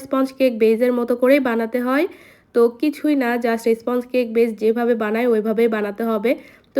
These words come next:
দেখুন এখানে সাদা অংশ বিট করতে করতে যখন এরকম ফোমি টেক্সচার হয়ে আসবে, এরকম সফট পিক একটা ফোম তৈরি হয়ে যাবে, তখন আমরা যে কুসুমগুলো আলাদা করে রেখেছিলাম ওইটা দিয়ে দিব। আর যেহেতু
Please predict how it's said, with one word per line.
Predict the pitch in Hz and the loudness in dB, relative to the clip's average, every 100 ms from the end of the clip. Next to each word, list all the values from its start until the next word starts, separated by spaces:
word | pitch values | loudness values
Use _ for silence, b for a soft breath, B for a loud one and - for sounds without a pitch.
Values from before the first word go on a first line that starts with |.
| 262 | 2
দেখুন | 262 277 277 | 2 2 2
এখানে | 277 277 | 0 0
সাদা | 247 240 | -4 -2
অংশ | 240 247 240 | -4 -2 -4
বিট | 233 247 | -2 -4
করতে | 240 277 277 | 0 0 0
করতে | 277 277 247 | 0 0 0
যখন | 220 226 220 | -2 -2 -2
এরকম | 214 226 220 | -2 -6 -4
ফোমি | 233 247 262 | -2 0 0
টেক্সচার | 254 254 262 247 | -2 -2 -2 -2
হয়ে | 247 240 | -2 -2
আসবে, | 214 202 208 302 B B B B - | -4 -4 -2 -4 B B B B -4
এরকম | 226 233 226 | -2 -2 -4
সফট | 254 262 262 - | -2 -4 -4 -2
পিক | 285 285 | 0 0
একটা | 269 254 | -2 -4
ফোম | 247 233 226 | -2 -2 2
তৈরি | 226 233 | 2 2
হয়ে | 240 226 | 0 0
যাবে, | 240 415 349 | 0 -2 -2
তখন | 233 233 220 | -4 -4 -4
আমরা | 214 208 | -4 -4
যে | 208 | -4
কুসুমগুলো | 233 233 254 247 247 240 | -6 -4 -2 0 0 0
আলাদা | 220 247 254 | -2 -2 2
করে | 262 262 | 4 4
রেখেছিলাম | 262 277 294 320 466 B B B 233 | 2 -2 -2 -2 -4 B B B 2
ওইটা | 233 208 | 2 0
দিয়ে | 190 170 | -4 -4
দিব। | 170 170 175 B B _ - | -4 -6 -8 B B _ -8
আর | 190 | -6
যেহেতু | 190 240 | -2 -2